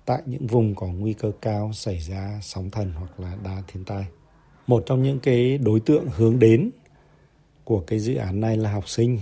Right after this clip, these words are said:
bởi vì bản thân trường học là cái nơi tập trung đông người, dễ bị tổn thương trước cái, những cái thiên tai bất ngờ như sóng thần, nên các thầy cô và các em học sinh thì cần phải được trang bị các cái kiến thức,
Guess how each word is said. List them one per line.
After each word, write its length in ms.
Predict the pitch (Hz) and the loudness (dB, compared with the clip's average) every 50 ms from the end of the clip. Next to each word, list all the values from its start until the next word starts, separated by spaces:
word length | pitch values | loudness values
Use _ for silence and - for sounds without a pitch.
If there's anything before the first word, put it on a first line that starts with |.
| - - | -6 -8
bởi 200 | 117 95 92 87 85 | -8 -8 -6 -6 -4
vì 380 | 104 104 104 104 101 98 98 92 - - - - - - | -4 -2 -2 -2 -2 -4 -6 -8 -12 -18 -20 -20 -6 -4
bản 140 | - 95 95 82 | -2 -2 -2 0
thân 160 | - 123 117 | -2 -2 0
trường 200 | 110 - 123 107 | 2 2 2 2
học 320 | 92 104 113 101 - - 117 | 2 2 0 0 -2 -4 -4
là 220 | 110 104 104 101 | -2 -2 -2 -2
cái 140 | - 104 101 | -2 -2 -2
nơi 300 | 101 104 110 117 117 117 - | 0 0 2 2 2 0 0
tập 100 | - 117 - - | -2 -4 -4 -2
trung 220 | - 113 110 120 | -2 -2 -2 0
đông 200 | 113 110 113 117 | 0 0 2 4
người, 300 | 117 117 113 104 95 87 - - - - - - - - - _ _ _ - | 6 6 6 6 4 0 -4 -12 -20 -20 -20 -20 -20 -20 -20 _ _ _ -4
dễ 300 | 113 117 127 - 156 147 | -2 0 0 0 -2 -2
bị 180 | 147 147 135 139 - | -2 -4 -4 -2 -2
tổn 180 | 120 98 85 80 | -2 -2 -2 -2
thương 400 | - 120 123 120 120 120 117 113 - | 0 2 4 4 4 2 -2 -4 -2
trước 360 | - 143 156 160 - - - - | 0 0 0 0 -2 -10 -10 -8
cái, 400 | 113 104 101 101 101 101 104 104 104 104 | -6 -6 -4 -4 -4 -6 -6 -6 -6 -6
những 180 | 104 113 120 | -6 -6 -4
cái 120 | 120 123 117 | -4 -6 -4
thiên 200 | - - 120 107 | -2 0 -2 0
tai 220 | 104 - 113 113 113 | 0 0 0 0 0
bất 220 | 120 143 143 - | 0 -2 0 2
ngờ 300 | 123 120 117 113 104 92 90 | 4 4 4 4 4 2 0
như 200 | 104 110 110 110 | -2 -2 -2 -2
sóng 280 | 107 - - 101 98 117 | -4 -4 -6 -6 -4 -2
thần, 280 | 120 117 110 104 95 85 - - - - - - - _ - - - | 0 2 2 2 0 -4 -8 -14 -20 -20 -20 -20 -20 _ -16 -8 -4
nên 280 | 113 113 110 107 104 | -2 -2 -2 -2 -4
các 200 | - - 139 147 - | -4 -2 -4 -4 -2
thầy 180 | - 113 104 95 | -2 -2 -2 -2
cô 380 | - - 110 110 113 117 113 104 98 | -2 0 2 4 4 4 2 0 -4
và 100 | 110 98 | -6 -6
các 140 | - - 131 127 | -6 -6 -4 -4
em 120 | 113 110 104 | -4 -4 -4
học 200 | 101 104 - - | -4 -6 -6 -4
sinh 300 | - 117 113 110 113 107 | -2 -2 0 0 -2 -4
thì 200 | - 107 98 90 - - | -4 -4 -6 -6 -4 -2
cần 260 | - 113 104 104 101 | 0 0 0 0 0
phải 80 | 95 | -2
được 220 | 90 82 98 92 - - | -2 -4 -6 -8 -8 -6
trang 220 | - 110 110 110 | -6 -4 -4 -2
bị 140 | 117 127 143 139 | -4 -4 -6 -6
các 160 | - 120 123 - | -8 -10 -8 -8
cái 80 | 123 107 | -10 -10
kiến 240 | - - 98 90 | -8 -6 -6 -2
thức, 240 | 87 131 156 170 - | 0 0 0 0 -2